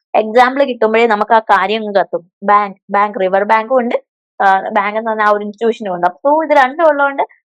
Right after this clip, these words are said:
അങ്ങനെയൊക്കെ നമുക്ക് ട്രിക്സ് ഉണ്ട് കേട്ടോ, പേടിക്കണ്ട. ട്രിക്സ് ഒക്കെ ഞാൻ, ആ, വഴിയേ പറഞ്ഞുതരാം. ഓരോന്ന് പഠിക്കുമ്പോഴും നമുക്ക് പെട്ടെന്ന് ഓർത്തെടുക്കാനുള്ള ട്രിക്സും, ആ,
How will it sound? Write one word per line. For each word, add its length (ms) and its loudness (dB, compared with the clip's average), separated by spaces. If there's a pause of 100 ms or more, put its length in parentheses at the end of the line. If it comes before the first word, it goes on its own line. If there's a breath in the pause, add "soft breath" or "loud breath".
അങ്ങനെയൊക്കെ 320 0
നമുക്ക് 160 0
ട്രിക്സ് 420 -2
ഉണ്ട് 120 4
കേട്ടോ, 180 2
പേടിക്കണ്ട. 400 -2
ട്രിക്സ് 380 -4
ഒക്കെ 140 -2
ഞാൻ, 360 -4
ആ, 160 4
വഴിയേ 320 2
പറഞ്ഞുതരാം. 440 2
ഓരോന്ന് 400 2
പഠിക്കുമ്പോഴും 460 -4
നമുക്ക് 320 -4
പെട്ടെന്ന് 300 -2
ഓർത്തെടുക്കാനുള്ള 600 -2
ട്രിക്സും, 460 -4 (440 loud breath)
ആ, 220 4